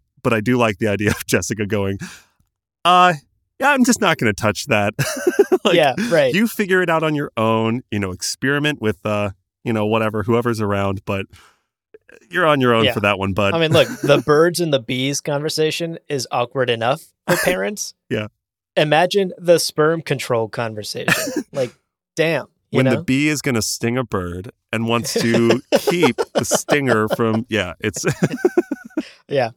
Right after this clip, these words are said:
Speaker 2: Yeah, wild stuff. But again, a really great observation from Evan.
Speaker 1: Yeah,
Speaker 2: And
Speaker 1: totally.
Speaker 2: as a first-time reader, I'm kind of blown away, Evan, that you would think of something like that, because I've read and reread the book multiple times and, uh,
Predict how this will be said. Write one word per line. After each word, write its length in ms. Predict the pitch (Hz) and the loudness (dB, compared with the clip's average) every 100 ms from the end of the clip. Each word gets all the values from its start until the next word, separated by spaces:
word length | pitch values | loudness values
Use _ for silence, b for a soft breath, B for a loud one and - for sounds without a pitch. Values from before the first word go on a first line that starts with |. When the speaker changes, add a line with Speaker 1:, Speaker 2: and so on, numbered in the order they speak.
| _ _ _ | _ _ _
Speaker 2:
Yeah, 140 | 139 117 | -4 -2
wild 320 | 113 127 127 | 2 2 2
stuff. 300 | - 123 107 _ - 190 202 B | -2 -2 -2 _ -12 -12 -14 B
But 200 | 185 196 _ | 2 2 _
again, 260 | 156 202 170 | 0 2 2
a 80 | 160 | 0
really 400 | 127 139 175 180 | 2 4 4 4
great 260 | 143 139 139 | 2 2 4
observation 580 | 135 127 127 131 - 139 | 2 0 -4 -4 -6 -10
from 200 | 123 123 | -10 -8
Evan. 420 | - 123 175 202 - | -6 -4 -4 -6 -10
Speaker 1:
Yeah, 200 | - 131 120 | -4 0 0
Speaker 2:
And 300 | 117 110 - _ | -2 -10 -14 _
Speaker 1:
totally. 260 | 98 85 78 _ _ - | -6 -6 -8 _ _ -2
Speaker 2:
as 200 | 139 151 | 0 0
a 60 | |
first-time 420 | 147 147 147 139 123 | 0 0 0 -2 0
reader, 380 | 151 135 117 - | 0 2 0 -4
I'm 320 | 135 135 175 - _ - | -4 -4 -4 -10 _ -4
kind 160 | 156 | -2
of 100 | 190 | -2
blown 200 | - 202 | -2 0
away, 180 | 185 254 | 2 2
Evan, 300 | 165 131 127 - | 0 -2 -6 -2
that 200 | 135 131 | -2 0
you 140 | 139 | -4
would 240 | 143 131 - | -2 -2 -4
think 200 | 151 170 | -6 -4
of 80 | - | -8
something 260 | 113 120 | -6 -6
like 180 | 113 107 | -8 -8
that, 220 | 120 - | -10 -10
because 240 | 127 127 127 | -8 -4 0
I've 240 | 143 120 | 0 0
read 200 | 123 135 | 0 2
and 140 | 127 | 0
reread 320 | 123 127 131 123 | -2 2 2 0
the 60 | |
book 260 | 117 135 - | -2 -2 -4
multiple 340 | 120 127 135 | -8 -6 -8
times 400 | 131 139 196 247 - | -6 -6 -8 -14 -8
and, 480 | 147 139 139 143 - | -4 -2 -4 -8 -4
uh, 240 | 156 151 | -2 -2